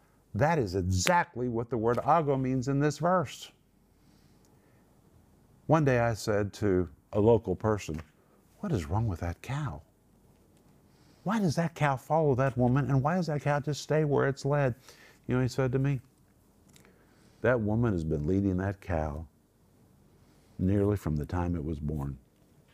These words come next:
It's been trained to follow." That was so powerful to me. Our problem is we haven't been trained to follow the Holy Spirit. If we would start earlier in life, it'd be easier. But that cow just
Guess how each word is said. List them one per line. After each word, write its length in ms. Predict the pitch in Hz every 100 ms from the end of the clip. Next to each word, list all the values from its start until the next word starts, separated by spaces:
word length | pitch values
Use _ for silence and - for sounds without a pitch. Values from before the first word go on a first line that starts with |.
| -
It's 200 | 113 107
been 260 | - 80 71
trained 720 | - 113 98 76 82 87 - _ _ _ _ _ _ _ _ -
to 120 | 85
follow." 520 | - 85 71 67 64 _ _ - -
That 220 | 180 160
was 240 | 156 147
so 280 | - 185 185
powerful 680 | - - 208 220 190 160 143
to 120 | 135
me. 300 | 127 127 139 - - - -
Our 160 | 190
problem 460 | - 190 190 170 165
is 120 | 151
we 160 | 156 151
haven't 400 | 135 151 160 135
been 200 | 165 151
trained 420 | - 151 156 156
to 60 |
follow 400 | 160 147 139 147
the 120 | 143 135
Holy 280 | 143 135
Spirit. 560 | 135 - 175 160 131 - _ _ _ _ _ -
If 100 | 110
we 120 | 156
would 140 | 139 120
start 240 | 160 143
earlier 340 | 143 139 135 131
in 80 |
life, 300 | 131 147 135
it'd 100 | 139
be 220 | 120 120 131
easier. 380 | 131 92 85 - _ _ _ _ _ _ _ - _ - - - - - _ 120
But 120 | 120
that 220 | 165 170
cow 280 | 147 151 165
just 260 | 147 147